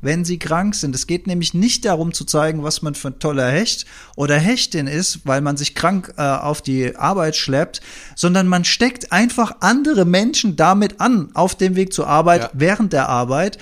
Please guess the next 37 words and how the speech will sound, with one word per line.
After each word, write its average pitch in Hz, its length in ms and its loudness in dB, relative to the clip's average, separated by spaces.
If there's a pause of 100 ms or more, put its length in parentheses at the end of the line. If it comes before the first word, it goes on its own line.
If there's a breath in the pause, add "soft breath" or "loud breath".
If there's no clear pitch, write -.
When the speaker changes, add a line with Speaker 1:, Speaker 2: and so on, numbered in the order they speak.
(180 loud breath)
Speaker 1:
Man 190 300 2
steckt - 380 0
seine 190 380 4
Arbeitskolleginnen 165 920 2
und 156 120 -4
Kollegen 143 440 0
an 143 220 -2
und - 240 -8
alle 190 280 2
werden 160 200 0
dann 143 160 0
irgendwann 147 440 -4
krank. 156 400 -4
Und 160 160 -4
das 226 160 2
ist - 160 -2
halt 226 180 2 (340)
super, 254 280 6
super 226 220 0
dämlich. 175 480 0 (320 loud breath)
Also 156 240 2
wenn 202 140 2
du 208 80 0
denkst, 233 380 4
dass 196 140 0
Speaker 2:
Ja. - 40 -4
Speaker 1:
du 190 360 4
die 160 180 -2
Kraft 220 440 0
hast, 208 320 0
aus 170 120 0
dem 175 120 4
Homeoffice 175 580 2
zu 147 160 0
Hause 160 360 0
mit 156 180 -2
einer 147 260 0